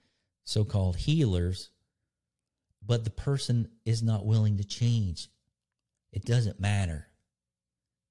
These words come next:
All that going, whatever, all the time and energy, and they're going outside of themselves to look for all these different healers to take care of different things and or different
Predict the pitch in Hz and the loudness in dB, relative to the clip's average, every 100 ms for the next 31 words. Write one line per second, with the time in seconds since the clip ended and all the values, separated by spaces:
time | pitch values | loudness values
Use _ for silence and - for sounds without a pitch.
0 | _ - - 120 135 147 139 120 117 107 | _ -14 -4 -2 0 0 2 2 0 0
1 | 110 110 107 - _ _ _ 92 - 107 | 2 2 2 -2 _ _ _ -20 -6 0
2 | 127 151 151 143 101 113 98 95 - - | 2 2 0 -2 -2 0 0 -2 -4 -2
3 | 139 139 131 98 92 110 120 107 107 101 | 0 2 2 0 0 0 0 0 0 -2
4 | - 92 92 104 98 107 104 98 101 101 | -2 -2 0 0 0 0 0 0 -2 -2
5 | - - 98 92 90 90 - 90 90 92 | -4 -4 -2 0 0 -2 -2 -2 0 -2
6 | - 80 80 _ _ _ _ _ - 107 | -6 -8 -10 _ _ _ _ _ -6 -2
7 | 123 - - - 98 104 101 92 90 98 | -2 -2 -8 -2 2 2 2 0 0 -2
8 | 98 73 - 117 107 98 92 92 - - | -2 -6 -6 0 0 2 0 -2 -6 -6
9 | 104 104 - 92 87 95 92 73 - 92 | -4 -4 -4 -4 -2 -4 -4 -6 -4 0
10 | 90 87 87 92 92 90 90 85 95 101 | 0 0 -2 -2 0 0 -2 -2 -2 -2
11 | 95 87 | -4 -6